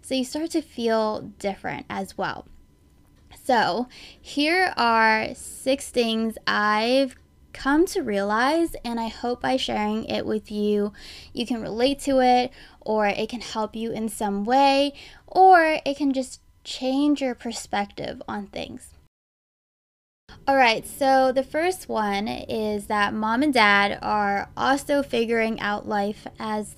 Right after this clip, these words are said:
they age. Now, a lot of us have an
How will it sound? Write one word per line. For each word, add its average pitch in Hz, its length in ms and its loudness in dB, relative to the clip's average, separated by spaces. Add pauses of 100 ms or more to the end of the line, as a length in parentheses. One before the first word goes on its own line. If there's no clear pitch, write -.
they 214 300 -10
age. 196 440 -10 (640)
Now, 254 240 2
a 262 40 2
lot 294 200 4
of 403 60 4
us 494 260 2
have 226 440 0 (180)
an 226 160 -6